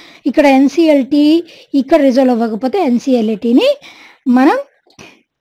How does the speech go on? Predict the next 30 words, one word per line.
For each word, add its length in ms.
approach 320
అవ్వచ్చు. 460
Next 240
one, 120
from 220
which 200
place 300
among 140
the 180
following 360
places 300
has 240
isro 180
launched 500
thirty-one 400
satellites 720
in 80
a 200
mission? 540
ఎక్కడి 360
నుంచండి? 680
సతీష్ 680
ధావన్ 500
Space 460
Center. 720
అది 180
ఎక్కడుంది 440
అని 120
అంటే 180
శ్రీహరికోట. 640